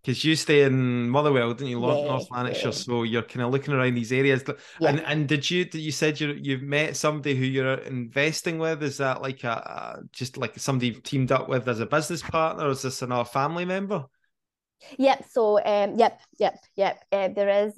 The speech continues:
Speaker 2: another, um, business partner involved in this. I think it was, it was just one of those things where,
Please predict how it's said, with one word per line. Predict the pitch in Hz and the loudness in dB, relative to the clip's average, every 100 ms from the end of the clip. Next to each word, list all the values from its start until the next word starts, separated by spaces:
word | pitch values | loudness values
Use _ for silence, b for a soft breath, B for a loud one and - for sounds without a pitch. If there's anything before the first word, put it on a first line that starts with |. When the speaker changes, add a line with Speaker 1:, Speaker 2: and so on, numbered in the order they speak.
| - | -4
Speaker 2:
another, | 196 190 190 180 175 170 - | -4 -2 0 2 2 2 0
um, | 170 165 170 180 | -4 -4 -6 -6
business | 180 185 | -6 -6
partner | 202 - 175 | -6 -4 -4
involved | 175 170 170 | -2 -2 -4
in | 185 | -6
this. | 190 208 _ b b b - | -8 -10 _ b b b -4
I | 196 | -4
think | 202 - 175 - - - | -4 -4 -4 -6 -8 -4
it | 175 - | -2 -2
was, | 190 190 - | -6 -6 -6
it | 233 | -4
was | |
just | 285 - | -4 -4
one | 214 | -4
of | 196 | -2
those | 196 | -4
things | - 208 214 | -4 -6 -4
where, | 185 185 180 | 0 2 0